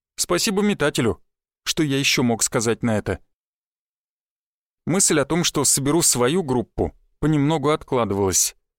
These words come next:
Май и Хвоя не поспевали за мной, как и те новички, с которыми я говорил до этого. Хотя, конечно, можно просто пойти с ребятами в начальный портал и помочь в выполнении основных квестов. Кстати,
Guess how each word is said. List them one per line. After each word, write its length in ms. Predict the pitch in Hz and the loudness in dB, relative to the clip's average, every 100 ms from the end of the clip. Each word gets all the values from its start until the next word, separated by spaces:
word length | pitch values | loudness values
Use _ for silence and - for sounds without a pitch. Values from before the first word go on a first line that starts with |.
| _ _ _ _ | _ _ _ _
Май 340 | - 139 139 120 | -2 0 0 -2
и 100 | - | -4
Хвоя 420 | 120 - 135 175 127 | -4 0 2 4 2
не 140 | 135 | 0
поспевали 540 | 139 - 175 165 143 | 0 -2 0 0 2
за 140 | 104 127 | 2 0
мной, 340 | 120 104 82 _ _ - | 0 -2 -6 _ _ -8
как 180 | 131 | -4
и 160 | 143 123 | -2 -2
те 140 | - | 0
новички, 380 | 165 170 - - | 0 0 -2 0
с 80 | 151 | -2
которыми 360 | 151 147 147 143 | 0 -2 0 0
я 120 | 139 | 0
говорил 340 | 143 156 139 | 0 0 0
до 100 | 120 | 0
этого. 400 | 131 104 95 92 - _ _ _ _ _ _ _ _ | 0 0 -2 -6 -8 _ _ _ _ _ _ _ _
Хотя, 280 | - 120 156 | -6 -4 -2
конечно, 360 | 151 151 139 143 | -2 -2 0 0
можно 300 | 147 139 151 | 0 -2 -2
просто 300 | - - 165 | -2 -2 -2
пойти 300 | 135 127 175 | -4 -2 -2
с 100 | - | -2
ребятами 420 | 135 151 135 147 | 0 -2 0 -2
в 80 | 120 | 0
начальный 480 | 156 - 165 139 | -2 0 0 0
портал 460 | 135 139 143 190 139 | 0 -2 0 0 2
и 240 | 151 139 110 | 0 -2 -4
помочь 380 | - 185 208 - | -4 0 0 0
в 40 | 127 | 0
выполнении 600 | 139 147 143 170 156 135 | 0 0 2 0 0 0
основных 500 | 131 151 131 156 - | 0 0 0 -2 -2
квестов. 540 | 135 117 - 120 - _ _ _ _ _ _ _ _ _ _ _ _ _ _ _ | 2 2 2 -4 -8 _ _ _ _ _ _ _ _ _ _ _ _ _ _ _
Кстати, 560 | - - 151 120 104 80 | -4 -2 -2 -2 -4 -8